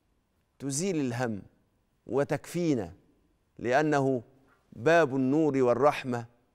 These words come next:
التي وهبنا إياها بارينا سبحانه وتعالى. فصلوا على رسول الله صلى الله عليه وآله وسلم.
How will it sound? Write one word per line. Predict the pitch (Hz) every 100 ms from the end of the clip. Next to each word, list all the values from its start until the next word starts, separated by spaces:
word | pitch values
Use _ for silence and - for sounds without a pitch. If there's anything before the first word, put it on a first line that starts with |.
| _ _ -
التي | 131 147 - 135
وهبنا | 127 123 135 143 123 104 - _ _ _ _ _ _ _ _ 151
إياها | 139 156 143 127
بارينا | 110 117 117 117 95
سبحانه | 90 - - 101 90
وتعالى. | 87 - 85 - _ _ _ _ _ _ _ _ _ _ _ _ _ _ _
فصلوا | - 120 190 180 139
على | 113 113
رسول | 110 110 131 120
الله | 113 107
صلى | 107 95
الله | 92 90 92
عليه | - 92
وآله | - - -
وسلم. | - -